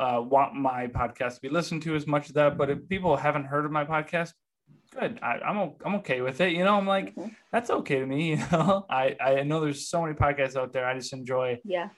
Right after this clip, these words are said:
Speaker 1: my doing this with you, and, and I wanna thank you for being on here. You know, I appreciate
Speaker 2: My
Speaker 1: it.
Speaker 2: pleasure. It's
Speaker 1: Yeah.
Speaker 2: been a lot of fun.
Speaker 1: Stacey, is there anything you want on the podcast that I haven't said yet?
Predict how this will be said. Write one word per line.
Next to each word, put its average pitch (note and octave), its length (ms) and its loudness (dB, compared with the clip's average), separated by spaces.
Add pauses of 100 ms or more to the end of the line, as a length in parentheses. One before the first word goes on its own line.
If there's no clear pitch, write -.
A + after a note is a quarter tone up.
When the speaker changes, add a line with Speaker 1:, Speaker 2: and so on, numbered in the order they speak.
Speaker 1:
my B2 480 -4 (500)
doing D#3 180 2
this D#3 180 -2
with D#3 180 -4
you, F3+ 200 2
and, C#3+ 120 0
and B2+ 140 -2
I C3 80 0
wanna C#3 200 2
thank D3 340 -6
you D3+ 100 -6
for C#3+ 160 -2
being C#3+ 260 -2
on F3+ 260 -2
here. A2 280 -10
You C3 220 -10
know, B2+ 100 -6
I C#3 120 -6
appreciate F3+ 280 -4
Speaker 2:
My C4 140 4
Speaker 1:
it. - 180 -6
Speaker 2:
pleasure. B3 580 -2 (120)
It's D#3+ 160 -8
Speaker 1:
Yeah. - 80 -6
Speaker 2:
been B3+ 120 2
a - 40 0
lot C4 160 0
of C#4+ 80 -6
fun. A3 440 -4
Speaker 1:
Stacey, G#3 320 -2
is F#3 80 -4
there G3+ 160 2
anything G#3+ 880 -2
you E3+ 340 0
want D#3+ 500 0 (160)
on D3+ 140 4
the D3+ 60 2
podcast D3+ 440 2
that C#3 80 -2
I C#3 60 2
haven't C#3 200 -2
said D3+ 220 0
yet? D3 280 2